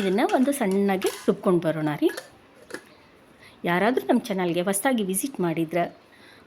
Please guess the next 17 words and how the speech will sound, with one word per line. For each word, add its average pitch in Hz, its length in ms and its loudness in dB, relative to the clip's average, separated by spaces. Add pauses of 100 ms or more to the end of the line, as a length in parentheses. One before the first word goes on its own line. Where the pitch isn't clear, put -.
(360)
ನಮ್ಮ 180 80 2 (100)
ಚಾನಲ್ನ 190 320 0 (100)
ಸಬ್ಸ್ಕ್ರೈಬ್ 311 360 4
ಮಾಡ್ಕೊಳ್ರಿ, 220 480 2
ಪಕ್ಕದಲ್ಲಿರುವ 175 520 -2 (100)
ಬೆಲ್ 180 180 0
ಐಕನ್ನ 180 300 -2
ಕ್ಲಿಕ್ 277 240 -4
ಮಾಡಿರಿ. 190 300 0
ಯಾಕಂದರೆ 359 360 4
ನಾವು 277 180 4
ಬಿಡುವ 208 300 0
ಪ್ರತಿಯೊಂದು 202 380 -2 (100)
ವಿಡಿಯೋದ 196 440 -2
ನೋಟಿಫಿಕೇಷನ್ 196 540 -4 (100)
ನಿಮಗೆ 302 280 6
ಸಿಗುತ್ತೆ, 190 320 -4